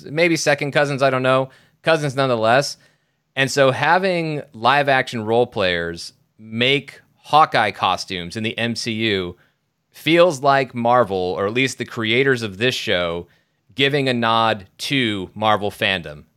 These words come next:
a tip of the cap to Marvel fandom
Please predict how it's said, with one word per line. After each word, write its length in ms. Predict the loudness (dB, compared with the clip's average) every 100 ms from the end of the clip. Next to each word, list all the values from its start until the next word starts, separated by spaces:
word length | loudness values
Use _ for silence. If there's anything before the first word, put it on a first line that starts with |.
| -8
a 100 | -6
tip 260 | -2 0
of 80 | 0
the 80 | -4
cap 460 | 0 0 0 -4 -12
to 260 | -6 -4
Marvel 340 | 0 0 0 -4
fandom 540 | -2 -2 -2 -6